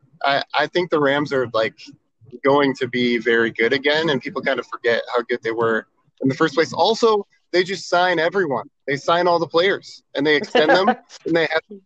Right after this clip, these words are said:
Speaker 1: and no one knows how.
Speaker 2: It's a, <laughs> yeah, that's the cap, the cap jujitsu it takes. Um, so do we have any, um, it seems like, this is what it seems like to me. The Rams are really good,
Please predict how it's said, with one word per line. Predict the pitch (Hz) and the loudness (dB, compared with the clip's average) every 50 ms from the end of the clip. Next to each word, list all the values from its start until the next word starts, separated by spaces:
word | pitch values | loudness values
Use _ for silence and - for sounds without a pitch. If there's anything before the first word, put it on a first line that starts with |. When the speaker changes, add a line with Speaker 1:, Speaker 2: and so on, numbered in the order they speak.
| _ _ | _ _
Speaker 1:
and | 190 220 240 - _ _ _ _ _ - 156 151 | -6 -6 -6 -8 _ _ _ _ _ -4 -2 0
no | 156 165 165 | 0 0 0
one | 170 180 165 | 0 -2 -2
knows | 165 170 160 160 139 | 0 2 2 2 0
how. | - 147 123 107 104 - _ _ _ _ _ _ _ _ _ _ _ _ _ _ _ _ _ _ _ _ | 0 0 0 0 -2 -4 _ _ _ _ _ _ _ _ _ _ _ _ _ _ _ _ _ _ _ _
Speaker 2:
It's | - 202 196 - | -2 -2 2 4
a, | 233 226 | 4 4
<laughs> | - - - | 4 2 -4
yeah, | 302 - - 311 247 | -2 2 4 4 4
that's | 226 269 285 269 - | 4 2 2 0 0
the | - - 226 | -2 -2 -2
cap, | 233 - 220 214 214 214 - | 0 2 2 2 2 0 -4
the | 190 185 | -6 -6
cap | 190 - 196 196 196 - - - | 0 2 2 2 2 -2 -10 -12
jujitsu | 202 175 165 185 185 185 - 180 | -10 -4 -2 -2 -2 -2 -6 -6
it | 170 160 165 | -6 -6 -6
takes. | - 165 151 135 135 - - _ _ _ _ _ _ _ | -8 -8 -8 -8 -10 -14 -18 _ _ _ _ _ _ _
Um, | - 185 190 196 190 180 175 - - | 0 2 4 4 2 2 -2 -8 -10
so | 170 - - 214 214 214 214 208 185 - - - _ _ _ _ _ _ | -10 0 4 6 6 6 6 4 2 0 -4 -14 _ _ _ _ _ _
do | 180 202 | -8 -4
we | 196 233 262 | -2 0 0
have | 262 262 285 294 294 262 | 2 4 4 4 4 4
any, | 214 180 190 196 202 208 214 214 214 214 - | 2 2 2 2 2 0 0 0 0 0 0
um, | 170 170 170 165 165 156 151 147 147 143 139 139 _ - - - _ _ _ - | 0 0 2 0 0 0 -2 -4 -8 -14 -16 -18 _ -20 -20 -20 _ _ _ -2
it | 196 190 | -2 -2
seems | - - 254 285 294 262 - | 0 -2 0 0 -2 0 2
like, | 226 202 180 175 | 2 2 2 4
this | - 220 220 | 2 0 0
is | - | 0
what | 302 285 | -2 -2
it | 240 | -2
seems | - - 208 208 175 | -2 -2 -6 -2 0
like | 185 170 160 | 0 0 0
to | - 170 | -2 -6
me. | 160 151 143 | -6 -4 -2
The | 135 147 | -2 0
Rams | 156 165 180 208 220 214 | 0 2 2 0 0 0
are | 226 | 0
really | 214 196 196 185 170 | 2 2 2 2 2
good, | 160 165 156 139 110 - | 0 0 0 0 -2 -4